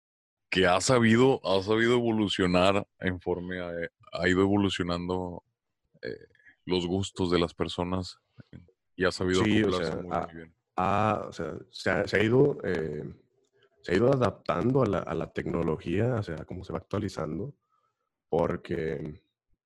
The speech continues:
Speaker 2: o sea, tenemos las, las emisiones de, viejitas, ¿no? De, de, que se, que estaban hechas, pues, para,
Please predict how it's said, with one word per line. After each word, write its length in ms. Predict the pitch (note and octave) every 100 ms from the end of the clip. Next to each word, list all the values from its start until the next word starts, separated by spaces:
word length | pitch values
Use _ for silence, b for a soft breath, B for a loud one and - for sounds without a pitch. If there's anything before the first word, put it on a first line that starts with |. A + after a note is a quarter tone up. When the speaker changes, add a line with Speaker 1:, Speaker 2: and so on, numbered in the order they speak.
| _ _ -
Speaker 2:
o 80 | -
sea, 100 | F2+
tenemos 420 | F#2+ F2 A2 A2+
las, 240 | F2+ C2
las 220 | - E2+ -
emisiones 540 | - - D2 F#2 A2+
de, 320 | A#2+ F#2+ D#2+
viejitas, 640 | E2 - F#2 G2 F#2 A2+ A2+
¿no? 160 | G2+
De, 240 | G2+ F2+ E2
de, 260 | D2 D#2 - _ _ _
que 100 | F#2+
se, 120 | F#2 E2+ - _ _ _ _ _
que 80 | -
estaban 280 | F2 F#2 F#2
hechas, 300 | G2 G#2 - _ _ _ _ _ -
pues, 180 | - _ _ _ -
para, 720 | E2 D#2 D#2 D2 D2+ D2